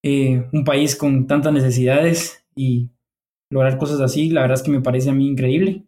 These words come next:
¿verdad? Eso, eso es lo que más me llena a mí, más que poder decir que algo que yo toqué o algo que yo estuve trabajando y que estuve diseñando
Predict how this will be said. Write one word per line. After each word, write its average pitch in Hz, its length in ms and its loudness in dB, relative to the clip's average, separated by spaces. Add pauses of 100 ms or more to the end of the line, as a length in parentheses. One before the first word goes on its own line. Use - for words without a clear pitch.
(100)
¿verdad? 131 220 0
Eso, 156 160 -4
eso 170 200 0
es 165 60 2
lo 160 100 0
que 139 80 -2
más 131 140 2
me 143 100 2
llena 139 200 2
a 127 40 2
mí, 143 160 2
más 135 240 2
que - 120 -6
poder 127 220 -2
decir 135 280 -4
que 131 360 -6
algo 139 220 -4
que 127 100 -6
yo 127 60 -2
toqué 139 300 -4
o 135 60 0
algo 139 180 -2
que 123 100 -2
yo 120 60 0
estuve 131 220 -4
trabajando 139 640 -4 (540)
y 127 140 -8
que 131 80 -4
estuve 139 260 -2
diseñando 131 720 2